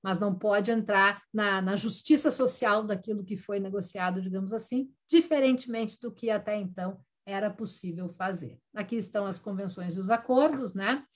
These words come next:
E a novidade, então, que temos de ontem pra hoje é a medida provisória dez quarenta e seis, que olha pra iniciativa privada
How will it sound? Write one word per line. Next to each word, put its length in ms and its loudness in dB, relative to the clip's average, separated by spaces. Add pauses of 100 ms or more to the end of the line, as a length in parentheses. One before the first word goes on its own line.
(440)
E 80 6
a 100 8
novidade, 580 6
então, 240 2
que 100 -2
temos 520 2
de 120 0
ontem 340 2
pra 240 2
hoje 320 8
é 140 8
a 100 4
medida 360 0
provisória 540 0
dez 280 -2
quarenta 360 -4
e 60 -2
seis, 640 0
que 140 0
olha 420 8
pra 260 -4
iniciativa 560 -2
privada 680 4